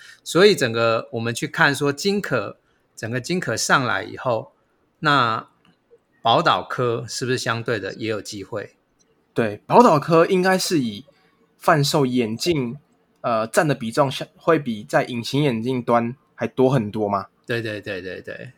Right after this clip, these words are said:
Speaker 1: 就是隐形只是它的，隐形眼镜只是它其中一个业务嘛。
Speaker 2: 对。
Speaker 1: 对，对，因为买隐形眼镜好像你只要确认你的度数以后，好像到哪里买不会落差太大嘛，只是看折扣而已嘛，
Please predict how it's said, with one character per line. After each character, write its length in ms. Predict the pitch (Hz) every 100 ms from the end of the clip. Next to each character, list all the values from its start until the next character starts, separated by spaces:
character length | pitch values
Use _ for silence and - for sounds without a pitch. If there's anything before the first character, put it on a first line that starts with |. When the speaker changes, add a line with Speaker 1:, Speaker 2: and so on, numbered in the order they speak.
| _
Speaker 1:
就 100 | 120
是 120 | 127
隐 200 | 135 120
形 240 | - 127
只 140 | 123 113
是 120 | 147
它 160 | 139 143
的， 300 | 120 117 139
隐 100 | 117
形 120 | 135
眼 100 | 123
镜 140 | 147
只 100 | 113
是 60 | 123
它 100 | 127
其 180 | - 120
中 200 | 127 123
一 20 |
个 360 | 113 104 110 _ _ _ _ _ -
业 140 | 139
务 200 | 127 123
嘛。 220 | 104 - - _ _ _ _ _ -
Speaker 2:
对。 300 | 131 117 - _
Speaker 1:
对， 140 | 110
对， 180 | 104 101
因 120 | 135
为 80 | 151
买 180 | 131 131
隐 160 | 113
形 160 | 104 120
眼 100 | 104
镜 160 | 113 113
好 100 | 104
像 340 | 135 120 120 135
你 120 | 123
只 120 | 123
要 80 | 127
确 260 | - 139 131
认 160 | 117
你 60 | 98
的 100 | 104
度 160 | 127
数 220 | 113 123 95
以 80 |
后， 340 | 107 113 107 - _ _ _ _
好 120 | -
像 180 | 107 147
到 120 | 160
哪 160 | 131 117
里 100 | 120
买 380 | 117 92 - 165 _ _ _
不 100 | 104
会 140 | 120
落 160 | 117 113
差 180 | - 110
太 160 | 110
大 220 | 101 104 101
嘛， 120 | 113
只 140 | -
是 80 | 117
看 180 | 131 113
折 160 | 101
扣 300 | 95 113 101
而 60 | 104
已 120 | 101
嘛， 160 | -